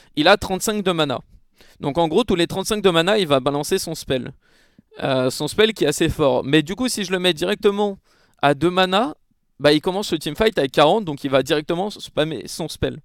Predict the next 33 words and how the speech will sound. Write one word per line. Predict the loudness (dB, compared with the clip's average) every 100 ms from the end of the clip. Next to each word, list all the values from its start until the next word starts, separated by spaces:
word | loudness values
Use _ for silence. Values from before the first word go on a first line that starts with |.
| _ -20 -20 -20 -20 _ _
Et | 0
en | 0 2
gros, | 2
pourquoi | 2 4 6 4
c'est | 2
intéressant ? | 2 2 0 0 -4 -4 _ _ _ _ _ -20 _
C'est | -6 -2
que | 2 2 0 0
à | 2
chaque | 2 4
fois | 2
qu'il | 2 -4
fait | -6 0 2 2 -4 _ _ _
son | -6 -2 -2
ulti, | -2 -4 -6 -8 _ _ _ _ _ _ _ _ _ _ _ -4
il | 2 4
regagne | 6 4 4 2
vingt | 2 2
de |
mana. | 2 2 0 -4
Donc | -6 -6
du | -6
coup, | -2
là, | 2 2
ça | 2
va | 0
être | -2
une | -4
machine | 0 0 0 -4 0
à | 2 2 0
balancer | 0 0 2 -4
son | -4 -8
spell. | -8 -10